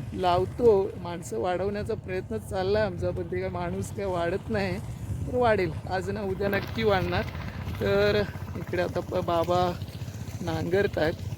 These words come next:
आणि तिकडे पण अभिषेक फोडतोय. इकडे पारंपरिक पद्धतीने जोताच्या साहाय्याने आमची ही शेती आहे.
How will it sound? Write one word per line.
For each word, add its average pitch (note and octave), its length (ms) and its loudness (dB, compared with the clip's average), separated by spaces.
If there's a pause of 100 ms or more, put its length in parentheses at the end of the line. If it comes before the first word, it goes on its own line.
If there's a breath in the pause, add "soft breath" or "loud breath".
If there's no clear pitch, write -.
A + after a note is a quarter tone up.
(140)
आणि E3+ 260 -2
तिकडे F3 360 -2
पण F#3+ 180 -2
अभिषेक F3 580 0
फोडतोय. E3+ 600 0 (640)
इकडे F#3 240 4
पारंपरिक G#3 640 4
पद्धतीने E3+ 600 -2
जोताच्या F3+ 520 -2
साहाय्याने F#3 340 -2
आमची F3 300 -4
ही F3+ 80 -6
शेती E3+ 400 -4
आहे. G#3 100 -2